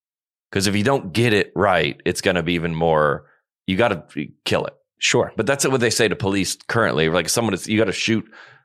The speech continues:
Speaker 1: You know, have you ever thought about that? Why don't you shoot him in the leg?
Speaker 2: Yeah, it's
Speaker 1: You're
Speaker 2: not
Speaker 1: like,
Speaker 2: a thing.
Speaker 1: "It's not a thing."
Speaker 2: No.
Speaker 1: Because that wouldn't stop anybody.
Speaker 2: Yeah.
Speaker 1: Even if you got shot in the shoulder.
Speaker 2: Well, it's just so hard to shoot somebody in the leg. Like,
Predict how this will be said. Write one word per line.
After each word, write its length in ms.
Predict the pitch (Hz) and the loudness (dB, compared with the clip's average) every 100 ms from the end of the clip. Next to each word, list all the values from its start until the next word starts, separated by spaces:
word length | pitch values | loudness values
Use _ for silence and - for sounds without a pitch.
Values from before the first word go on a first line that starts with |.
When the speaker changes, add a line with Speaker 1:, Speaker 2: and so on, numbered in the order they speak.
| _ _ | _ _
Speaker 1:
You 120 | - 143 | -2 0
know, 60 | |
have 80 | 135 | 2
you 60 | 117 | 2
ever 100 | 107 | 2
thought 180 | 101 98 | 2 2
about 120 | 101 | 2
that? 80 | 95 | 2
Why 40 | 147 | 2
don't 120 | 160 | 0
you 60 | |
shoot 200 | 156 135 | 0 0
him 60 | 139 | 0
in 40 | 120 | 2
the 60 | |
leg? 420 | 104 120 104 - _ _ | 2 2 0 -6 _ _
Speaker 2:
Yeah, 200 | - 90 | -4 -2
it's 100 | 73 | 0
Speaker 1:
You're 80 | 98 | 0
Speaker 2:
not 60 | 90 | 0
Speaker 1:
like, 80 | - | -2
Speaker 2:
a 80 | - | -8
thing. 120 | 82 _ _ _ | -12 _ _ _
Speaker 1:
"It's 120 | 101 135 | -2 0
not 80 | 104 | -2
a 40 | |
thing." 380 | - 131 78 95 | -2 -2 -2 -6
Speaker 2:
No. 160 | - - | -8 -6
Speaker 1:
Because 260 | 104 113 101 | 0 0 2
that 100 | 101 | 0
wouldn't 200 | 110 120 | 0 -2
stop 340 | - 117 107 | 0 0 2
anybody. 420 | 82 64 55 - - | 0 0 -2 -4 -8
Speaker 2:
Yeah. 140 | 90 - _ _ | -8 -8 _ _
Speaker 1:
Even 220 | 147 180 | -2 0
if 100 | 165 | 0
you 80 | 131 | 0
got 140 | 127 120 | -2 0
shot 360 | - 123 117 | 0 0 0
in 140 | 107 98 | 0 -2
the 60 | |
shoulder. 640 | 82 - 110 101 82 71 - - _ _ _ _ _ _ _ - | -2 0 2 2 2 0 -6 -20 _ _ _ _ _ _ _ 0
Speaker 2:
Well, 120 | 127 | 0
it's 100 | - | 2
just 180 | - - | 2 2
so 160 | 110 | 2
hard 200 | 92 101 | 2 0
to 40 | 80 | 0
shoot 220 | - 98 | -2 -2
somebody 300 | 98 82 78 | -4 -4 -6
in 80 | 71 | -6
the 60 | |
leg. 320 | 78 78 57 - | -2 -2 -2 -10
Like, 220 | 67 | -12